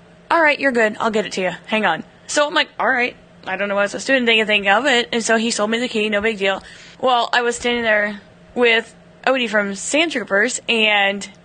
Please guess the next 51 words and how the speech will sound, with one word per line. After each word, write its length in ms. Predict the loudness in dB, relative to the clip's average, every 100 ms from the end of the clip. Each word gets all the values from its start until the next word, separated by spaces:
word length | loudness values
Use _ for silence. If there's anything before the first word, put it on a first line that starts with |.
| -20 -6
they 120 | -2
made 180 | -2 -2
him 140 | -6
sing 200 | -6 -6
the 80 | -2
Lumberjack 500 | -2 -2 -2 0 0
song 360 | -2 -2 -2 -4
from 220 | -10 -8
Monty 260 | -8 -8 -6
Python. 520 | -4 -4 -8 -12 -14 -12 -2
That 200 | -2 0
was 200 | -6 -2
what 280 | 0 0 -4
the 80 |
video 440 | -4 -2 0 0 0
was, 560 | 0 2 0 -2 -8 -6
is 200 | -4 -2
you 80 | -2
had 140 | 0 0
to 60 |
go 160 | -2 0
down 260 | 0 0
there 120 | 0 2
in 80 |
order 140 | 0 -2
to 60 | -2
get 140 | -6
the 80 | -6
key, 340 | -6 -4 -2
and 120 | -2
you 100 | -2
had 160 | -2 -2
to 60 | -4
sing 300 | -2 -2 -2
the 80 |
Lumberjack 600 | -4 -4 -4 -4 -4 -4
song. 340 | -6 -8 -8 -12 -20 -20 -20 -20 -6
And 120 | -2
because 320 | 0 0 0 2
I 140 | 2
was 200 | 0 0
just 180 | -2 0
real 380 | 0 0 0 -6 -10
pushy 580 | -4 -2 0 -2 -2 -2
broad, 400 | 0 2 2 0
I 140 | 0 -2
suppose, 640 | -4 -4 -4 -4 -6 -8
I 80 | -8
didn't 200 | -4 -4
have 280 | -4 -6 -10
to. 280 | -8 -8